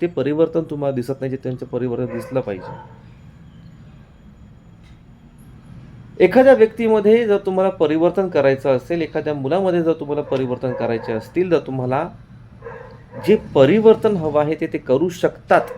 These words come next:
आणि ते करत आहेत हे बोलावं लागेल. जसं की त्याला मॅथ्स आता प्रॉपर जमतंय, हे त्याला सांगावं लागेल, त्याच्या, त्याला बसून तुम्हाला बोलावं लागेल, "अरे तुला जमतंय, तू करू शकतोस, काय काळजी करू नकोस."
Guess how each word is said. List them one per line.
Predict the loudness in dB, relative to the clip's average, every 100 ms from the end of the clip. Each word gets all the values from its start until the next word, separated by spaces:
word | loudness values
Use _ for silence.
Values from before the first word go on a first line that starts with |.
| -8
आणि | -4
ते | -4
करत | 0 2 2 0
आहेत | 0 0 -2
हे |
बोलावं | -2 0 0 -2
लागेल. | -6 -10 -16 -18 -20 -20 -20 -20 -20 -20 -20 -20 -20 -20 -20 -20 -10 -4
जसं | 0 0
की | -2 -2
त्याला | -2 0
मॅथ्स | 0 -2 -4
आता | -6
प्रॉपर | -2 -2 -2 -2
जमतंय, | -2 -2 -2 -4
हे | -4 -6
त्याला | -4 -4 -4
सांगावं | -4 -2 0 0
लागेल, | 0 -4 -8 -12
त्याच्या, | -12 -12
त्याला | -8 -6 -4
बसून | -4 -6 -8 -10
तुम्हाला | -8 -6 -6
बोलावं | -6 -8
लागेल, | -8
"अरे | -10
तुला | -10 -6
जमतंय, | -6 -4 -6
तू | -4
करू | -4 -4
शकतोस, | -4 -8 -10 -10
काय | -8
काळजी | -4 -4 -4
करू | -8
नकोस." | -8 -12